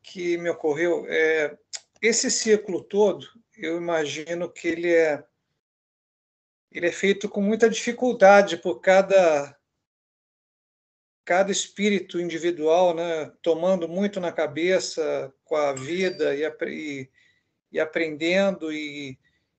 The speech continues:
e tomando a iniciativa de mo-, se modificar e aprendendo, enfim, ao longo de N enca-, é, N vindas pra cá, N encarnações, né?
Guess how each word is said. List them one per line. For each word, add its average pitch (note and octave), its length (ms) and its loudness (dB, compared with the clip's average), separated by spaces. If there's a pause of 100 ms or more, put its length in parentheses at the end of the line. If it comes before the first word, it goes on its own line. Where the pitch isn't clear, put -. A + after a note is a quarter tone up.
e D#3 80 -14
tomando F3 400 -2
a F3 40 0
iniciativa E3 600 -2
de E3+ 140 -6
mo-, E3 300 -6
se - 180 -8
modificar F#3 1000 2
e E3+ 140 2
aprendendo, D#3+ 960 -2 (340)
enfim, G3 360 -6
ao D#3+ 360 0
longo F#3 420 0
de D#3 460 -4 (540)
N F#3+ 640 -2 (1500)
enca-, G3 500 2
é, C#3 760 2 (800)
N A#3+ 260 2
vindas F#3+ 380 2
pra E3+ 180 -2
cá, D3 280 0
N G#3 240 -2
encarnações, F#3 960 -2
né? D#3+ 140 -14